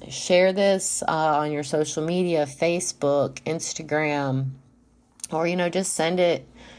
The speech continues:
in Messenger or messages to a friend, you know, just somebody that you think might be interested in listening to this episode. Uh, my goal is to reach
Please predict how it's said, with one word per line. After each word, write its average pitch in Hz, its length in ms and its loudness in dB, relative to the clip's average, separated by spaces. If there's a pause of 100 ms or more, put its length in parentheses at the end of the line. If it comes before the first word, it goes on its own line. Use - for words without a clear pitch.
(160)
in 165 140 -2
Messenger 156 600 2
or 143 160 0
messages 147 680 -4
to 160 160 -6
a 151 120 -4
friend, 143 560 -2
you 151 100 -6
know, 147 160 -4
just 156 200 -4
somebody 165 300 -2
that 147 160 0
you 147 220 -6
think 131 460 -6
might 143 280 -4
be 127 80 -4
interested 139 600 -6
in 135 160 -4
listening 139 420 -8
to 139 120 -12
this 131 200 -8
episode. 139 680 -8 (880)
Uh, 160 360 -2
my 160 240 -2
goal 165 340 2
is 180 160 -4
to 151 160 -4
reach 170 640 -4